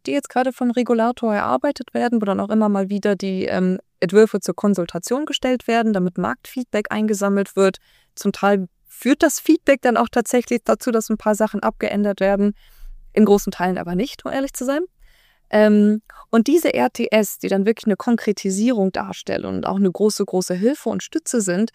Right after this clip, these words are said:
erscheinen jetzt aber im Laufe der nächsten Monate. Ähm,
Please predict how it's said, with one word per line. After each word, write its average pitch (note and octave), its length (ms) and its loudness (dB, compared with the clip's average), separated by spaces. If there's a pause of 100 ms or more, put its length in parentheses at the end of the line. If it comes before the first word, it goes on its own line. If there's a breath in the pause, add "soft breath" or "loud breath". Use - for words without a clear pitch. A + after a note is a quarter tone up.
(280 loud breath)
erscheinen C#4+ 560 -2
jetzt A#3 220 -2
aber A3 420 2 (380)
im A3+ 160 4
Laufe A#3 320 4
der G#3+ 100 4
nächsten G3+ 400 0
Monate. G3+ 560 0 (640)
Ähm, G3+ 380 2